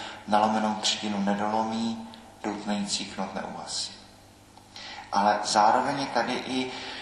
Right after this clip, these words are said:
eh, pro člověka úkol,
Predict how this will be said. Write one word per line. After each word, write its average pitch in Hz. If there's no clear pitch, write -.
eh, 117
pro 120
člověka 135
úkol, -